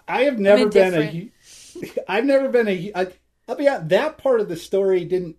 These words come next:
Speaker 1: it didn't move the needle for me as much, the actual recording of the sea shanty.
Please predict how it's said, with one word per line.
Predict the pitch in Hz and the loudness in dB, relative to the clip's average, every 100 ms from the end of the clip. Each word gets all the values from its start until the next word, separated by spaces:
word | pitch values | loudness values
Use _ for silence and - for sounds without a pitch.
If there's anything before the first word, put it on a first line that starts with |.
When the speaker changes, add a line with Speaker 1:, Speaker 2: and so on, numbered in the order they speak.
| - | -10
Speaker 1:
it | 160 | -8
didn't | 233 302 247 | -6 -8 0
move | 190 190 | 4 4
the | 165 | 2
needle | 156 156 170 | 0 0 0
for | 160 180 | -2 -4
me | 151 147 139 | -4 -2 -2
as | 131 | -4
much, | 139 131 117 - | -8 -8 -10 -14
the | 123 135 | -12 -8
actual | 147 165 170 170 139 | -6 -8 -8 -10 -8
recording | 127 - 147 147 139 | -10 -8 -4 -4 -4
of | 117 | -8
the | 117 | -14
sea | - 127 | -18 -16
shanty. | 117 107 87 | -16 -20 -20